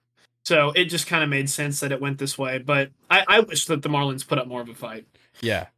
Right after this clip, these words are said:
Speaker 2: Tough luck for Braxton Garrett. Took a ball right off the arm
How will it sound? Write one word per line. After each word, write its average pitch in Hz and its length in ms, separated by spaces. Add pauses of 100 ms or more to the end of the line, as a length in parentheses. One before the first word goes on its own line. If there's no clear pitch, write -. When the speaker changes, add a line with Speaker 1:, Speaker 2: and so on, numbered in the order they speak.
(140)
Speaker 2:
Tough 175 240
luck 135 220
for - 120
Braxton 113 540
Garrett. 92 340 (260)
Took 151 220
a 120 60
ball 98 360
right 104 280
off 107 180
the 117 140
arm 101 340